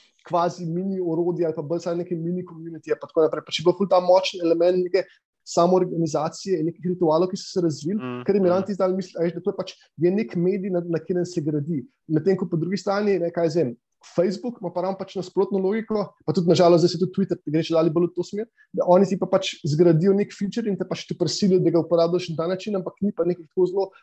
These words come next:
Speaker 1: spontanih načinov uporabe, pa recimo na Facebooku relativno malo. Pač se, oziroma se pač se jih ženejo v, ne vem, nek nov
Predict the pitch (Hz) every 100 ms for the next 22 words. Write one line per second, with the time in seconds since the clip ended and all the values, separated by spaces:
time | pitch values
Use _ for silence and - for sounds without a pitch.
0 | - - 175 156 170 196 233 175 - 220
1 | 208 202 175 175 208 208 175 - 196 185
2 | - 185 180 180 180 175 170 175 165 160
3 | 113 - 156 - _ - 170 143 175 170
4 | - 175 - 165 139 175 170 165 156 143
5 | 165 160 - _ 156 165 170 175 180 180